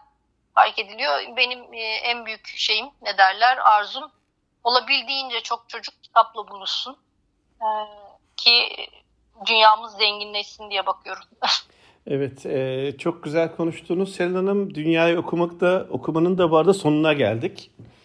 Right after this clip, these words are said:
Speaker 1: Hı hı.
Speaker 2: E, Açık Radyo'ya katıldığınız için, sorularımı cevapladığınız için tekrar çok teşekkür ediyorum size.
Speaker 1: E, ben çok teşekkür ederim. Umarım, e, faydalı olabilmişizdir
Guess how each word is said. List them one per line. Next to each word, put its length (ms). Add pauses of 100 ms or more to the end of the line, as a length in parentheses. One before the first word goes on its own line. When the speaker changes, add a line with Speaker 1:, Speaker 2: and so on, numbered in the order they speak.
Speaker 1:
Hı 60
hı. 420
Speaker 2:
E, 400
Açık 340
Radyo'ya 320
katıldığınız 640
için, 480
sorularımı 460
cevapladığınız 520
için 120
tekrar 320
çok 180
teşekkür 400
ediyorum 280
size. 260 (840)
Speaker 1:
E, 40 (220)
ben 220
çok 260
teşekkür 380
ederim. 280 (160)
Umarım, 420
e, 360
faydalı 440
olabilmişizdir 760